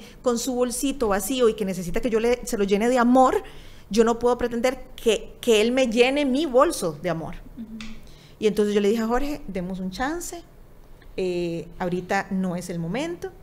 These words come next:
Speaker 1: Y, eh, sí salió una opción de hacer una adopción directa, que son niños que, de literal, la mamá por A o por B los quiere dar en adopción, ya cada una tendrá sus razones, y uno los adopta, pero desde el día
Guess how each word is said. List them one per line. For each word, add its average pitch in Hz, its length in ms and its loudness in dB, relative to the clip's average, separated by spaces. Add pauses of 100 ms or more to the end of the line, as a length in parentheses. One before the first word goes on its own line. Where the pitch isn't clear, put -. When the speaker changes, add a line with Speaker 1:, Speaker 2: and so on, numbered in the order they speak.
(1200)
Speaker 1:
Y, 277 560 2
eh, 208 320 2
sí 220 300 -4
salió 226 440 2
una 220 220 0
opción 226 640 0 (460)
de 190 360 0
hacer 196 240 -4
una 214 240 -4
adopción 180 680 -4
directa, 220 460 -4 (760)
que 220 140 2
son 208 220 0
niños 208 340 0
que, 175 540 -2 (120)
de 190 160 2
literal, 175 640 -2
la 196 140 -4
mamá 202 360 -2
por 175 280 -8
A 175 140 -4
o 180 120 -4
por 185 200 -4
B 190 280 -2 (440)
los 175 160 -6
quiere 170 240 -4
dar 180 140 -2
en 185 80 -4
adopción, 196 540 -4
ya 175 120 -8
cada 165 160 -6
una 175 160 -4
tendrá 185 240 -2
sus 202 140 -4
razones, 247 420 -4 (400)
y 233 120 2
uno 208 120 2
los 226 160 -2
adopta, 202 420 0
pero 208 140 0
desde 180 200 0
el 170 80 -2
día 185 200 -2